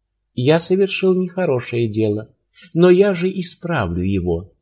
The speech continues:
Слушай, кузнец, клянусь, что ростовщик Джафар будет утоплен мною. Клянусь бородой моего отца, что он будет утоплен мною в этом же самом пруду.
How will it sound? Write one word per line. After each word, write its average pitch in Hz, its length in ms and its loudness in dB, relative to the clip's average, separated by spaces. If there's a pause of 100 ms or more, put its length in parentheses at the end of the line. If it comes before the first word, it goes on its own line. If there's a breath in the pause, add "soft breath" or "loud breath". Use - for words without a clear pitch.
(260)
Слушай, 185 540 0
кузнец, 107 640 -4 (720)
клянусь, 165 580 4
что - 240 0
ростовщик 160 680 -2
Джафар 156 520 0
будет 151 420 0
утоплен 165 680 0
мною. 123 560 0 (400)
Клянусь 151 460 6
бородой 165 480 6
моего 160 320 4
отца, 151 480 2
что - 220 0
он 139 180 4
будет 151 300 2
утоплен 156 720 2
мною 123 520 4
в 127 80 2
этом 185 380 4
же 151 140 0
самом 160 480 -2
пруду. 123 600 0